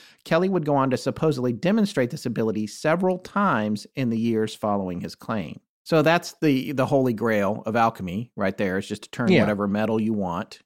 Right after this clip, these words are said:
Speaker 1: into gold.
Speaker 2: Yeah,
Speaker 1: And
Speaker 2: unless you, uh, yeah, sleight of hand, get, uh, get a little nugget out, like, "There, there you go."
Speaker 1: There you go, which he was accused of doing,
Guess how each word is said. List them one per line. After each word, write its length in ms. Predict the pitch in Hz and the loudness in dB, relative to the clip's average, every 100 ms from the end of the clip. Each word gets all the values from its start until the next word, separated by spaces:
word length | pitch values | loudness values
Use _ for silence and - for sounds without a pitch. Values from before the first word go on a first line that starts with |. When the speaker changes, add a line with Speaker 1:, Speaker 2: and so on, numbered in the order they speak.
| _ | _
Speaker 1:
into 200 | 110 104 | -6 -4
gold. 400 | 95 76 50 - _ _ - | -4 -6 -8 -12 _ _ -2
Speaker 2:
Yeah, 320 | 156 151 151 | 4 6 8
Speaker 1:
And 80 | 151 | 6
Speaker 2:
unless 320 | 151 160 - | 6 6 6
you, 220 | 160 147 143 | 6 8 8
uh, 200 | 139 135 170 | 6 6 4
yeah, 160 | 139 | 4
sleight 380 | 117 - 143 135 | 2 2 4 6
of 80 | 110 | 4
hand, 440 | 131 135 131 120 | 2 4 4 4
get, 280 | 120 113 - | 2 0 2
uh, 240 | 120 113 | 4 4
get 140 | 101 117 | 2 0
a 20 | |
little 180 | 110 104 | 0 2
nugget 380 | 113 120 113 107 | 4 4 4 4
out, 180 | 104 | 4
like, 160 | 101 104 | 2 2
"There, 220 | 285 320 | 2 4
there 160 | 262 320 | 4 4
you 100 | 277 | 4
go." 380 | 233 233 226 - | 6 6 4 2
Speaker 1:
There 220 | 156 175 | 4 6
you 160 | 196 190 | 6 6
go, 320 | 214 143 123 | 8 8 6
which 220 | 147 156 | 4 2
he 180 | 160 185 | 2 2
was 240 | 180 175 | 2 2
accused 420 | 180 - 214 208 | 0 4 4 6
of 120 | 220 190 | 4 4
doing, 520 | 269 175 110 127 | 6 6 4 0